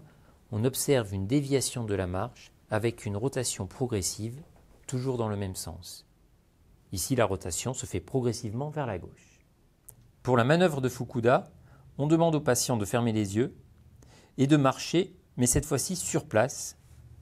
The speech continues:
en décollant la plante des pieds d'au moins une dizaine de centimètres à chaque pas. Lorsque le patient présente un syndrome vestibulaire, on observe là aussi une rotation progressive du corps.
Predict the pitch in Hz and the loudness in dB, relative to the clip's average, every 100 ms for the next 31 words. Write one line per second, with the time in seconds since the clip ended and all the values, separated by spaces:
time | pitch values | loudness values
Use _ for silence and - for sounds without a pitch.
0 | - - - 117 139 160 175 147 120 - | -20 -16 -4 0 2 4 6 6 4 2
1 | - 170 135 117 - - 143 127 135 143 | 0 -2 0 -2 -4 -4 -2 0 0 2
2 | 110 107 139 160 160 143 120 123 120 131 | 2 -2 -2 0 2 0 -2 -4 -6 -4
3 | 147 143 131 - 135 - - 92 - - | -4 -4 -8 -6 -6 -8 -6 -6 -6 -14
4 | - - - _ - - - - _ _ | -20 -20 -20 _ -20 -20 -20 -20 _ _
5 | _ _ _ _ - - _ _ _ - | _ _ _ _ -20 -20 _ _ _ -2
6 | 113 - 123 117 139 135 - 139 - 135 | -2 2 2 4 4 4 0 -2 0 0
7 | 127 - 104 135 127 131 120 120 120 107 | 0 -2 -2 0 2 2 2 0 -6 -2
8 | 104 113 151 156 - - _ _ _ _ | 2 2 0 -8 -18 -20 _ _ _ _
9 | - 120 123 - 123 101 131 156 131 - | 0 2 2 0 -2 0 4 4 4 -2
10 | 139 113 110 120 127 123 - 104 95 - | -6 -4 -2 -2 -2 -2 -2 -6 -6 -4
11 | 139 131 - 123 110 98 - 98 98 - | -2 -2 -2 -6 -6 -8 -6 -4 -4 -8